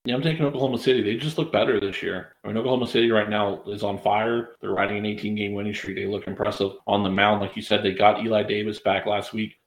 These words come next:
They haven't had some of their top arms for the last couple of weeks. Some of them are transitioning back. Eli Davis went four scoreless last week. I expect him to be an absolute dude for the Stars program. They're hitting extremely well.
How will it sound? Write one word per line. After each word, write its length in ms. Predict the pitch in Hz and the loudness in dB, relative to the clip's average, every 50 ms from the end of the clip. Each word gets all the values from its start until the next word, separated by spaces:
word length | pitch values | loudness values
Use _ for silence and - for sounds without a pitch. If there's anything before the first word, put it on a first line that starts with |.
| _ - | _ 0
They 80 | 101 | 2
haven't 180 | 110 117 123 113 | 4 4 2 4
had 300 | 123 120 117 117 - - | 2 2 0 0 -2 -2
some 100 | 113 113 | -2 0
of 80 | 110 | 2
their 220 | 107 101 92 - - | 0 0 -2 -4 -4
top 240 | - 131 110 107 101 | -2 -2 0 0 -2
arms 560 | 98 107 110 117 113 104 101 95 - - - _ _ _ _ _ _ _ | -2 0 0 2 2 0 -2 -4 -8 -12 -18 _ _ _ _ _ _ _
for 100 | _ 107 | _ 8
the 40 | 104 | 8
last 180 | 104 104 - | 8 8 6
couple 220 | - 110 107 107 98 | 0 -4 -2 0 0
of 60 | 101 | 0
weeks. 180 | 107 104 95 - | 0 -2 -4 -6
Some 160 | - 110 107 | -2 2 2
of 120 | 107 107 110 | 2 4 2
them 120 | 107 107 | 0 0
are 80 | 101 101 | -2 -2
transitioning 560 | - 104 101 98 107 101 - - 107 104 98 | -2 -4 -4 -2 -4 -6 -4 -4 -6 -6 -2
back. 200 | 101 104 101 - - - _ _ _ _ | -2 -2 -2 -2 -10 -16 _ _ _ _
Eli 200 | 113 113 110 107 | 4 4 4 6
Davis 300 | 107 104 107 107 107 104 | 4 2 2 0 -2 -2
went 180 | - 107 - - - | -4 -8 -8 -4 0
four 180 | 107 110 104 | 0 0 0
scoreless 480 | 101 - - 107 104 104 104 104 104 - | 0 -2 -2 0 0 2 0 -2 -2 -2
last 260 | 104 101 101 - - | -2 -2 -2 -2 -4
week. 220 | 104 101 101 - _ _ _ _ _ _ | -6 -8 -8 -10 _ _ _ _ _ _
I 80 | 95 98 | -2 -2
expect 360 | 95 - - - 107 107 - | -2 -2 2 2 2 2 2
him 120 | 110 110 110 | 0 0 0
to 60 | 98 | 0
be 120 | 104 101 | -2 0
an 60 | 101 | 0
absolute 440 | 101 101 95 - - 110 98 92 - | 0 0 0 -2 -6 -6 -8 -8 -6
dude 280 | - 101 95 101 104 104 | -6 -4 -4 -4 -4 -6
for 80 | 107 | -8
the 100 | 101 104 | -8 -8
Stars 380 | 98 - - 107 104 104 101 98 - - | -10 -4 0 0 2 2 0 -4 -4 -4
program. 420 | 107 101 104 110 104 104 101 - _ _ _ _ _ _ _ - | -4 -4 -4 -4 -8 -8 -10 -12 _ _ _ _ _ _ _ -6
They're 100 | 98 - | -6 0
hitting 400 | - 117 113 113 110 110 104 92 | 2 2 2 2 2 0 0 -2
extremely 640 | - - - - - 107 107 110 107 107 98 98 | -4 -10 -14 -10 -6 -4 -2 -2 -2 -2 -2 -2
well. 480 | 98 95 98 98 95 92 - - _ | -2 0 0 0 -2 -4 -6 -12 _